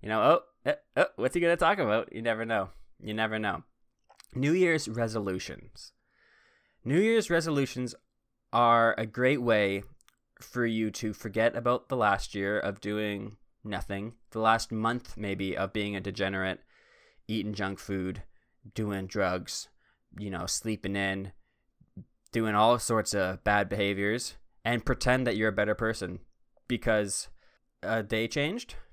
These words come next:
Because apparently the earth has passed a point, the point we decided in the solar system that it's the new year, the, the starting point of the, uh, the elliptical orbit, that's circular.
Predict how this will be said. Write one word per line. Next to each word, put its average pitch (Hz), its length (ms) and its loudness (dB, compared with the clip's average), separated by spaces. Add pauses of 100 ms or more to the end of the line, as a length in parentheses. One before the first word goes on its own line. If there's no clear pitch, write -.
(120)
Because 117 460 2
apparently 135 840 2 (340)
the 117 240 -2
earth 147 340 2
has 117 340 0
passed - 380 2
a 123 60 -6
point, - 520 -4 (340)
the 127 80 -2
point 151 260 4
we 147 140 2
decided 127 560 4 (180)
in 110 160 -4
the 110 80 -4
solar 110 260 -2
system 101 460 -6 (420)
that 101 160 2
it's 95 100 -12
the 104 140 -6
new 98 120 -4
year, 92 340 -2 (100)
the, 101 120 -6 (100)
the 110 120 -8
starting 123 340 0
point 104 380 -2 (380)
of 107 280 2
the, 107 240 0
uh, 95 280 2 (120)
the 104 140 -4
elliptical 104 500 -4
orbit, 98 420 -2 (540)
that's 98 180 -6
circular. 95 540 -2